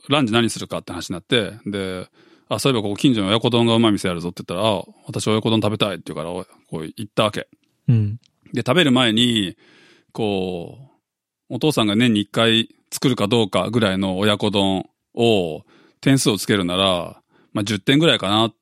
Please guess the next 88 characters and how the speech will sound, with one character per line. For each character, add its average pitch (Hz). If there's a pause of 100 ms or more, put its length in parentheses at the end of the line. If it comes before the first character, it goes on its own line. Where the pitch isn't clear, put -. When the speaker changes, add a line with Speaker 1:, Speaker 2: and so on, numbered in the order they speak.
Speaker 1:
て -
い 95
う 87
ふ -
う 92
に 92
言 101
っ -
た -
の 78
よ。 - (360)
Speaker 2:
お 107
う。 - (680)
Speaker 1:
で、 113
す 117
ご 175
い 127
び 104
っ 104
く -
り 101
し -
て 82
さ、 87 (960)
「え、 156
そ -
ん 185
な 202
に？」 214
<laughs> -
っ 285 (1900)
て -
言 98
う 95
か 90
ら 80
さ、 -
「そ -
う、 101
今 107
か 95
ら 90
食 98
べ 104
る 107
親 107
子 107
丼 107
を 104
食 131
べ 110
た 135
ら、 98 (520)
そ -
う -
い 110
う 104
評 104
価 101
に 101
な 104
る 98
と 104
思 98
う 95
よ」 107
っ 127
て -
言 -
っ -
て。 - (420)
Speaker 2:
う 113
ん -
う 104
ん。 95 (160)
Speaker 1:
「い 127
や、 127 (380)
私 147
は 131
好 135
き -
だ 160
け 110
ど」 87
と -
か -
っ -
て。 -